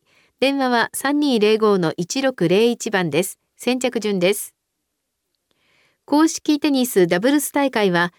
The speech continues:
四月八日日曜日午前九時から午後六時まで。場所は江東区有明二の二の二十二、有明テニスの森公園です。対象は区内在住在勤で十八歳以上の方、男女各三十二組。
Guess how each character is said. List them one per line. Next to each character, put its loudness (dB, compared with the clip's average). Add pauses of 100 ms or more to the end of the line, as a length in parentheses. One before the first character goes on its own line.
四 -8
月 -2
八 4
日 0
日 -4
曜 0
日 2
午 0
前 -2
九 -2
時 -4
か -2
ら 0
午 0
後 0
六 -2
時 -4
ま 0
で。 -2 (400)
場 0
所 0
は 2
江 0
東 0
区 -2
有 2
明 0
二 0
の 0
二 0
の 0
二 0
十 0
二、 -2 (260)
有 -2
明 0
テ -2
ニ 0
ス -6
の 0
森 -2
公 -2
園 0
で 2
す。 -10 (600)
対 0
象 2
は 0
区 -2
内 2
在 0
住 4
在 0
勤 -4
で 0
十 -2
八 0
歳 -2
以 0
上 -2
の -2
方、 -2 (380)
男 0
女 0
各 -2
三 0
十 -2
二 -2
組。 -4